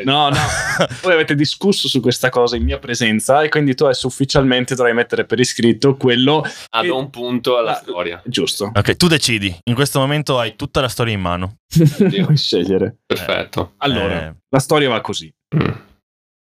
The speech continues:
Speaker 1: Conosci la, la tua attuale ragazza, comunque,
Speaker 2: Sì.
Speaker 1: vabbè, presentate, abbiamo tutto a posto, vi sentite per un periodo,
Speaker 2: Ho capito.
Speaker 1: e a una certa decide-, de-,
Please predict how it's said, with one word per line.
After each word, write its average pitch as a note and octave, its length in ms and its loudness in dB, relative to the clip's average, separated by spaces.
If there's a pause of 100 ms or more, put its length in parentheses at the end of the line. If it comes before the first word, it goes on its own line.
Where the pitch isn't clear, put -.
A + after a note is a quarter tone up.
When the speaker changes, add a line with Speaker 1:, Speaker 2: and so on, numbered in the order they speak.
(100)
Speaker 1:
Conosci G2+ 720 0
la, F#2 460 -6 (120)
la G2+ 100 -12
tua G#2 140 -8
attuale F#2+ 320 -2
ragazza, G#2+ 500 0
comunque, A2 460 -2
Speaker 2:
Sì. C#3 60 0
Speaker 1:
vabbè, D#2 140 -4 (420)
presentate, A2+ 560 0
abbiamo A2+ 240 -2
tutto D#3 180 -2
a G#3+ 40 0
posto, D3 460 0 (320)
vi - 80 -16
sentite B2 320 0
per A2+ 120 2
un C3 60 2
periodo, F#3 360 2
Speaker 2:
Ho - 80 -2
capito. - 480 -4
Speaker 1:
e - 60 -10
a - 20 6
una - 100 4
certa G#3+ 580 -2
decide-, D3+ 560 -2
de-, D#3+ 280 -2